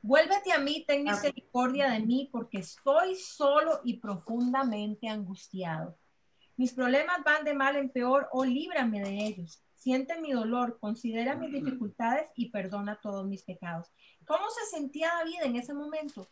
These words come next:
Speaker 1: Solo
Speaker 2: Solo.
Speaker 1: y profundamente angustiado, ¿verdad? Eso dice la versión que yo tengo, que es la, la traducción, eh, viviente. No sé si vos tenés la Reina Valera ahí, Kat, para que la leas.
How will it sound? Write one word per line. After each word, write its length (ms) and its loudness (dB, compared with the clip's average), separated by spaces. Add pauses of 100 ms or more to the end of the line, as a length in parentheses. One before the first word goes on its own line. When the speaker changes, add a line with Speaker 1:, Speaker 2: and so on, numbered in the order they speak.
(140)
Speaker 1:
Solo 600 6 (180)
Speaker 2:
Solo. 220 -2
Speaker 1:
y 280 2 (300)
profundamente 1160 0 (160)
angustiado, 960 -6 (180)
¿verdad? 280 -6 (340)
Eso 300 -6
dice 320 -2
la 180 -2
versión 320 -8
que 100 -8
yo 140 -6
tengo, 260 -4
que 100 -8
es 40 -6
la, 300 -6
la 200 -8
traducción, 840 -10
eh, 280 -10 (180)
viviente. 540 -8 (500)
No 180 -4
sé 120 -2
si 100 -6
vos 180 -2
tenés 220 -2
la 140 0
Reina 240 -2
Valera 380 -2
ahí, 180 -4
Kat, 280 -4
para 200 -6
que 100 -10
la 140 -6
leas. 460 -6